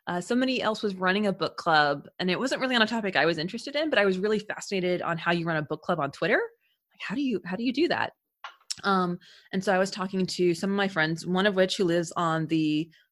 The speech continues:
wh-, I'm on the East Coast, she's on the West Coast. Another someone was in the U K, another someone's in Australia. Like, "Guys, there's no way. There's no way we're gonna find a time where we can all be in the same place."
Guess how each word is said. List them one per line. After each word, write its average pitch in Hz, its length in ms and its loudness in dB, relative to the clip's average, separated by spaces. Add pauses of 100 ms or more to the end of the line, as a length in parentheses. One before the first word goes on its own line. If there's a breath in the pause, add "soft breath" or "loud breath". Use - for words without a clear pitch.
(180)
wh-, - 140 2
I'm 185 160 6
on 240 80 6
the 233 100 2
East 190 180 0
Coast, 170 360 -2
she's 220 240 -2
on 220 120 4
the 208 60 2
West 160 260 2
Coast. 123 360 -4
Another 180 280 2
someone 165 580 -2
was 151 380 2
in 165 180 -2
the 156 60 0
U 165 160 2
K, 175 220 -2
another 156 200 -2
someone's 165 480 -2
in 156 340 -4
Australia. 156 540 0 (460)
Like, 165 100 0
"Guys, 160 180 4
there's 170 180 -2
no 185 200 6
way. - 260 -6 (260)
There's 185 180 0
no 233 260 8
way 214 140 10
we're 202 80 8
gonna 190 120 6
find 185 220 4
a - 20 -4
time 135 440 -2
where 165 100 0
we 170 80 2
can 170 180 -2
all 185 200 6
be 208 160 2
in 196 80 4
the 170 80 4
same 185 280 0
place." 170 280 -2